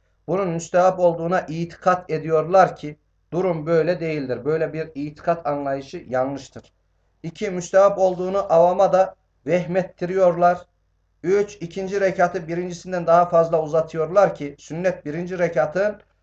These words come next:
daha uzun olmasıdır. Birinci rekatta uzun sure okuyacaksın, ikinci rekatta ise kısa sure okuyacaksın.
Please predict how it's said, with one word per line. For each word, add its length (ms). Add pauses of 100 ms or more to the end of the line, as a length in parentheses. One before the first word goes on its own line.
(220)
daha 380
uzun 320
olmasıdır. 840
Birinci 340
rekatta 480
uzun 240
sure 300
okuyacaksın, 580 (280)
ikinci 400
rekatta 720
ise 460 (560)
kısa 320
sure 460
okuyacaksın. 720